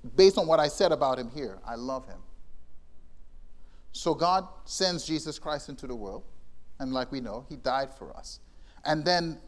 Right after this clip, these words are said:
because we were hid in Christ, he now raises Jesus up. So let's go to the next verse. I have to go there to understand this point.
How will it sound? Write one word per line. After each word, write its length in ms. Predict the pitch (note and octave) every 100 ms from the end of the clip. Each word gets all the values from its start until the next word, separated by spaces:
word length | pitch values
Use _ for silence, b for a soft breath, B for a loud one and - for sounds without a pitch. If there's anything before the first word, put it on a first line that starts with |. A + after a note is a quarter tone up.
| -
because 400 | C3 - A3 G3+
we 100 | F#3+
were 180 | D#3+ D3
hid 200 | G#3+ G3
in 140 | C#3+
Christ, 460 | - A#2 A#2+ - -
he 100 | D#3
now 220 | C#3 C3
raises 500 | B2 C3+ C#3+ D3 C#3
Jesus 380 | - B2 A2 A2
up. 180 | F#2+ -
So 140 | D#3+
let's 200 | E3 G3+
go 120 | G#3
to 100 | G3
the 120 | E3 C3+
next 220 | C#3 -
verse. 260 | G2+ G2
I 80 | A#2
have 100 | B2+
to 60 | B2+
go 160 | A#2+
there 220 | A2 A2 G#2+
to 140 | A#2+
understand 440 | G2 F#2 G2+ F#2
this 100 | -
point. 220 | - F2